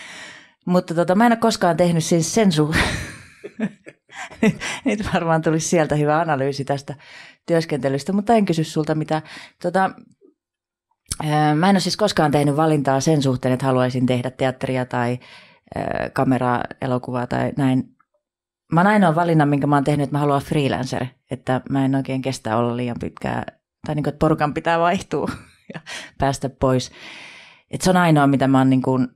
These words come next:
halunnut, mutta muuten kaikki on mennyt ihan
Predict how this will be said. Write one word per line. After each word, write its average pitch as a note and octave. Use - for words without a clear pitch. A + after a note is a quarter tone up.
halunnut, C#3
mutta D3+
muuten D#3+
kaikki E3
on C3+
mennyt C3+
ihan C3+